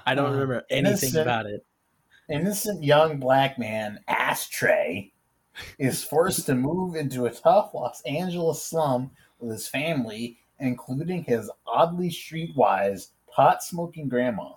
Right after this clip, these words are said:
Speaker 3: Before long, Ashtray's nuclear-armed gangster cousin,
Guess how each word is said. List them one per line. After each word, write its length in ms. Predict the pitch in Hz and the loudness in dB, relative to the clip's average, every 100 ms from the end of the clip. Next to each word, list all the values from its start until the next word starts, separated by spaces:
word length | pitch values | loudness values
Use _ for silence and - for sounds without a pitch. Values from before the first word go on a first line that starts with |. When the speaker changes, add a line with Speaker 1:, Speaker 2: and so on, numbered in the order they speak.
| _ _ _ _ _ | _ _ _ _ _
Speaker 3:
Before 400 | 92 - 123 156 | -16 -2 4 6
long, 640 | 165 170 156 131 120 127 - | 6 4 4 2 0 -2 -4
Ashtray's 720 | 120 139 - 156 143 123 101 | 0 0 -2 -4 -2 -2 -2
nuclear-armed 1160 | 113 160 170 190 180 165 127 151 151 139 113 - | -2 -2 -2 0 2 2 4 4 4 4 -4 0
gangster 600 | 117 143 165 - 170 165 | 2 2 -2 -6 -6 0
cousin, 560 | - 123 131 113 110 | 4 6 4 -4 -6